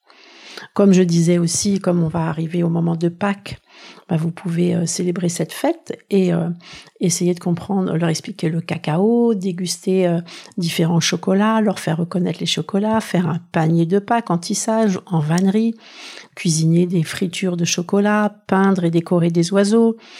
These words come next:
décorer un arbre de Pâques. Il y a énormément de choses à faire pendant cette saison. Donc le développement du vocabulaire sera très important, comme je vous disais, des fleurs, les oiseaux, les arbres, les animaux.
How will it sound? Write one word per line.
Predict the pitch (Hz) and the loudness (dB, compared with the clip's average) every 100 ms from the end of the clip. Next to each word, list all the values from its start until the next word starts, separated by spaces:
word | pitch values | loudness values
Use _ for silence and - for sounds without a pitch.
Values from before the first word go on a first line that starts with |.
| - - | -18 -8
décorer | 170 175 175 160 170 | 0 0 0 0 0
un | 160 165 | 2 2
arbre | 170 170 170 | 0 2 2
de | 170 | 0
Pâques. | 175 220 214 - - - - | 0 0 -2 -8 -18 -20 -4
Il | 165 | 0
y | |
a | |
énormément | 160 170 175 165 160 | 2 4 4 2 0
de | |
choses | 156 - 185 185 - | -2 0 -2 -2 -6
à | 185 | -4
faire | 165 - 170 | -4 -2 -2
pendant | 175 160 | -2 -4
cette | 165 160 - | -4 -6 -6
saison. | 151 147 - - _ _ _ _ _ _ _ _ _ - - - - | -6 -6 -8 -12 _ _ _ _ _ _ _ _ _ -16 -14 -16 -6
Donc | 170 180 | 0 2
le | |
développement | 170 170 175 202 | 2 2 2 2
du | 175 160 | 0 0
vocabulaire | 165 165 165 170 | -2 -2 0 -2
sera | - - | -2 -6
très | - 175 151 | -4 -2 -2
important, | 165 - - 180 | -2 -4 -4 -4
comme | 165 151 | -2 -4
je | 160 | -4
vous | |
disais, | 151 160 185 165 | -6 -2 0 0
des | 139 | -6
fleurs, | - - 151 156 | -8 -6 -6 -4
les | 156 160 | -6 -2
oiseaux, | 165 165 170 165 | -2 0 -2 -2
les | 156 156 | -4 -2
arbres, | 160 165 165 | -2 -2 -4
les | 160 156 | -4 -2
animaux. | 160 190 196 233 | 2 4 4 2